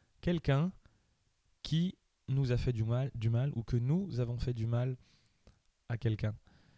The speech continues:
Et à partir du moment où on cherche à pardonner quelqu'un, d'une façon très subtile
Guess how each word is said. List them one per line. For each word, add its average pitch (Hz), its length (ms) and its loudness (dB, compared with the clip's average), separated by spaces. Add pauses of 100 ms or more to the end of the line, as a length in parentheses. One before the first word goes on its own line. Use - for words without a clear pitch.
(960)
Et 127 520 6
à 123 100 0
partir 160 380 2
du 160 100 6
moment 151 480 6 (400)
où 143 180 8
on 131 120 4
cherche 139 480 2
à 117 60 4
pardonner 117 440 4
quelqu'un, 131 480 2 (560)
d'une 131 160 0
façon 127 320 4
très - 280 4
subtile 170 580 -2